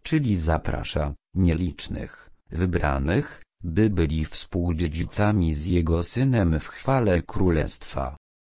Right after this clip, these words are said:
Kiedy ten wybór się zakończy, Boża wolna łaska zostanie rozciągnięta na całą ludzkość.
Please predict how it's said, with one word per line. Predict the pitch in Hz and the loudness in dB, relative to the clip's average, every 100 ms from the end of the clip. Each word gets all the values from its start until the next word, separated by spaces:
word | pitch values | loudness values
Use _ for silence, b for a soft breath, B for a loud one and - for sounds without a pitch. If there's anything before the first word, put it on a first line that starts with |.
| _ | _
Kiedy | - 101 90 87 | -2 2 4 2
ten | - 82 73 | 2 0 2
wybór | 87 117 104 110 | 2 2 2 0
się | - 104 | 0 0
zakończy, | 87 104 - 110 95 - - - - - | 0 0 2 2 2 0 -8 -14 -16 -6
Boża | 82 127 107 95 | 0 2 2 2
wolna | 73 107 120 92 73 | 2 2 4 4 4
łaska | 85 127 - - 123 | 4 2 0 0 0
zostanie | 87 90 - 120 110 101 95 | 2 0 0 0 2 4 4
rozciągnięta | 92 - 98 87 80 120 131 113 107 | 2 0 2 2 4 4 4 2 2
na | 85 73 | 2 0
całą | - 107 104 87 73 | 0 0 2 2 2
ludzkość. | 73 76 - - - - - - - | 0 -2 -4 -6 -8 -8 -10 -10 -12